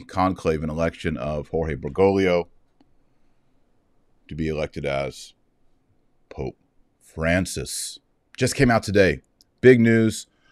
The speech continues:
on the feast of Saint Vincent Ferrer, which is abs-, absolutely, I think, intended. It's critical to discussion. I'll explain why in just a minute. It has to do with anti-popes,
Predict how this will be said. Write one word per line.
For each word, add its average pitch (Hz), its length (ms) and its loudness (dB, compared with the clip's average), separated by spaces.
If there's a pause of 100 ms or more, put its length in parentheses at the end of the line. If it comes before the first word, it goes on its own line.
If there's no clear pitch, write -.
(260)
on 107 220 0
the 104 60 -2
feast 101 440 -2
of 90 240 -2
Saint 87 340 -2
Vincent 85 460 -6
Ferrer, 90 340 2
which 85 220 -4
is 80 160 -2
abs-, 82 340 -4 (100)
absolutely, 73 840 -8 (420)
I 67 120 -8
think, - 400 -12 (400)
intended. 73 680 -6 (580)
It's - 100 -18
critical 82 420 -4
to 73 60 -6
discussion. 80 440 -4
I'll 71 100 -6
explain 76 360 -8
why 73 180 -6
in 69 60 -8
just - 160 -14
a 73 60 -8
minute. 87 160 -2
It 78 40 -4
has 80 140 -4
to 76 60 -12
do 78 100 -4
with 80 140 -4
anti-popes, 90 840 -4